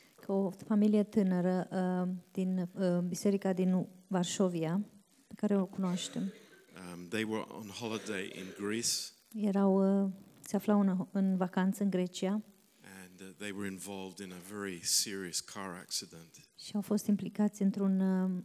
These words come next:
Speaker 1: accident de mașină foarte grav.
Speaker 2: Um, their eleven-year-old boy is seriously injured.
Speaker 1: Și băiețelul de unsprezece ani este rănit grav.
Speaker 2: Uh, in critical condition.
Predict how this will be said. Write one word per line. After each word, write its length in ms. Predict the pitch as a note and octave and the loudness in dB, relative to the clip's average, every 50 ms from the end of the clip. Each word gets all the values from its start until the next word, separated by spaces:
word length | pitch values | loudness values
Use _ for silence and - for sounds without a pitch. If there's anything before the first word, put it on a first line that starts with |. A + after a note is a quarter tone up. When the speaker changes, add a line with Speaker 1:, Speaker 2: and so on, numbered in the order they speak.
| - - | -8 -8
Speaker 1:
accident 400 | G3+ F#3+ - - G3+ F#3+ F#3+ F#3+ | -8 -8 -6 -2 0 2 2 2
de 60 | F#3+ | 2
mașină 400 | F#3 F3 F#3 F#3 - G3+ F#3 F3 | 2 0 -2 -2 -2 -2 -2 -2
foarte 340 | F3+ - F3+ F3 F3 - F#3 | -2 -2 -2 -2 -2 -4 -6
grav. 400 | F3 F3 F3 F3 F3+ F3 - - _ _ _ _ _ _ _ _ _ _ - | -4 -2 -2 -2 -2 -4 -10 -20 _ _ _ _ _ _ _ _ _ _ -20
Speaker 2:
Um, 300 | F#2+ F#2 F#2 F2 E2+ E2+ F#2 _ | -20 -18 -18 -18 -20 -20 -20 _
their 280 | - A2+ G2+ F#2+ G2 - - F#2 G2+ | -14 -10 -10 -10 -10 -10 -12 -12 -8
eleven-year-old 840 | A2 A#2+ B2 A2+ A#2+ A2+ A2+ A2 G#2 G2 F#2 F2+ F2 E2+ E2 E2+ - - - - _ _ _ _ _ _ _ _ _ _ _ - | -6 -6 -6 -6 -6 -8 -8 -8 -8 -8 -8 -10 -12 -14 -16 -18 -20 -20 -20 -20 _ _ _ _ _ _ _ _ _ _ _ -16
boy 540 | G#2 G#2 G2+ F#2+ F#2 F2+ F2 E2+ E2+ - _ _ _ _ _ _ _ _ _ _ _ _ - | -12 -10 -8 -8 -8 -8 -10 -12 -14 -20 _ _ _ _ _ _ _ _ _ _ _ _ -16
is 180 | - - - - - - | -8 -2 2 4 4 4
seriously 640 | - B2 G#2+ F#2+ F#2+ F#2 - - - - E2 F2 F2 E2+ | 2 0 -2 -4 -4 -4 -4 -4 -4 -6 -8 -12 -12 -14
injured. 280 | F2 F2+ F2 D#2+ - - - - - _ | -16 -18 -20 -20 -20 -20 -20 -20 -20 _
Speaker 1:
Și 380 | - - - - G#3 G3+ F#3+ F#3 F3+ | -18 -12 -8 -4 -2 -2 -2 -2 -2
băiețelul 480 | F#3 F#3+ F#3 F3+ - G#3+ G3 F#3+ F#3 | 0 -2 0 0 2 2 4 4 4
de 80 | F#3 F#3+ | 4 4
unsprezece 580 | G3 G3+ G3 G3 - F#3+ F#3 F3 F3+ F3+ - F#3 | 4 4 4 2 -2 -6 -4 -4 -4 -4 -2 -2
ani 180 | F#3 F#3+ F3 D#3+ | 0 0 0 -2
este 240 | F3 F3+ - - | -2 -4 -2 0
rănit 460 | F#3 F#3+ F#3 F3+ F3+ F3+ F3 - - - | 2 2 4 4 2 0 -2 -4 -8 -6
grav. 440 | - F3 E3+ F3+ F#3 F#3+ - - - _ _ _ _ _ _ _ _ _ _ _ _ _ _ - | -2 -2 0 0 -2 -4 -6 -16 -20 _ _ _ _ _ _ _ _ _ _ _ _ _ _ -20
Speaker 2:
Uh, 260 | F#2+ F2+ F2+ F#2 F#2 | -16 -16 -14 -14 -16
in 60 | F2+ F2 | -16 -14
critical 420 | - - C3 A#2 A#2+ A2+ - G2 F2 | -12 -10 -8 -6 -8 -8 -8 -14 -16
condition. 540 | - - G2 F#2+ G2+ F#2 - - - G2 | -16 -16 -12 -10 -10 -8 -8 -8 -10 -12